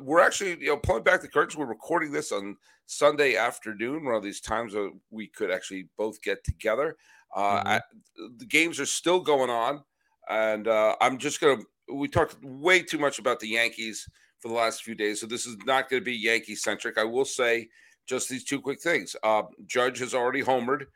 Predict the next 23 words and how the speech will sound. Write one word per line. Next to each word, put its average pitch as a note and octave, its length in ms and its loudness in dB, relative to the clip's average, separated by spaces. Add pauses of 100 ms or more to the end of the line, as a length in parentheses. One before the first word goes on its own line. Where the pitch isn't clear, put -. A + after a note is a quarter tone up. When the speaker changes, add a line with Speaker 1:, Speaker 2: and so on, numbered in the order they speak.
(120)
Speaker 1:
fact, A2+ 160 -2
he B2 140 -2
homered B2+ 260 0
on A2 80 -2
the A2 60 -2
Speaker 2:
Mm-hmm. G2 100 -6
Speaker 1:
second - 320 2
pitch C#3+ 240 -4
of A#2 60 -6
the G#2 100 -6
game. G#2 460 -2 (440)
Uh, G#2+ 300 4
as D3+ 220 4
we're D3+ 120 -2
recording C3+ 640 2
this, A#2+ 220 0
the A#2+ 80 -8
Yankees B2 320 -4
have A#2+ 140 -4
a - 40 -20
two - 180 -12
nothing G#2+ 320 -6
lead A2 320 -8